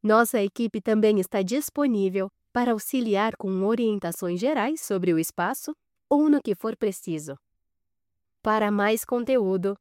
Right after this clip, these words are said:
ou caso queira acessar a audiodescrição após a visitação, acesse o Q R Code com borda tátil, nessa mesma caixinha onde você ouve esse áudio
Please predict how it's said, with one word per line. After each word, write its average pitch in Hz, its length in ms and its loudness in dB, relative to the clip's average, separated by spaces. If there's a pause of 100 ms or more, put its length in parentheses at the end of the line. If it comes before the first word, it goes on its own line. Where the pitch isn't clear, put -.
(200)
ou 233 160 8
caso 220 380 0
queira 302 320 2
acessar 220 540 0
a 165 100 2
audiodescrição 226 1000 0
após 208 440 0
a 160 80 -2
visitação, 247 840 -4 (420)
acesse 214 520 2
o 180 60 -4
Q 233 140 -2
R 202 100 -2
Code 190 420 -2
com 208 240 0
borda 208 380 2
tátil, 170 500 -4 (380)
nessa 233 340 2
mesma 277 380 2
caixinha 339 540 0
onde 220 240 4
você 190 320 -2
ouve 196 320 0
esse 214 280 -2
áudio 170 420 -4